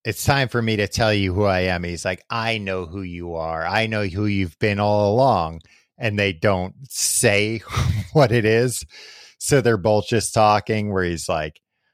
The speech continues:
well, you know, Fix is like, "Well, look, you know, sooner or later, I'm gonna have to do my job." And Passepartout's like, "Like hell, you're gonna have to do your job. I won't let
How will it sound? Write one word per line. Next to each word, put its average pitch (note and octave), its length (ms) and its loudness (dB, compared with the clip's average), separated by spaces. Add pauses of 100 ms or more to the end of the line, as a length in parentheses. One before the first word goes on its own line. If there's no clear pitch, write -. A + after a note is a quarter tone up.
(140)
well, G2+ 400 0
you F#2+ 100 -2
know, D#2 200 -4
Fix - 360 -2
is F#2 140 -4
like, F#2 200 0
"Well, G2+ 300 0
look, G#2 340 0 (120)
you F#2 160 -6
know, D#2 160 -6
sooner A#2+ 400 0
or A#2+ 100 4
later, A2+ 320 2
I'm F2 140 -2
gonna F#2 200 0
have G2 220 0
to G2+ 100 -6
do G2 160 -2
my G2 220 0
job." F#2 440 0
And D#2+ 120 -10
Passepartout's F#2 720 -6
like, F2 180 -8
"Like A2+ 220 -2
hell, A2+ 320 -2
you're F#2 180 -6
gonna F#2+ 180 -2
have G2 180 -2
to G#2 120 -6
do E2+ 140 -8
your E2+ 240 -8
job. F2+ 520 -2 (340)
I B2+ 240 6
won't A#2+ 340 0
let A2 240 2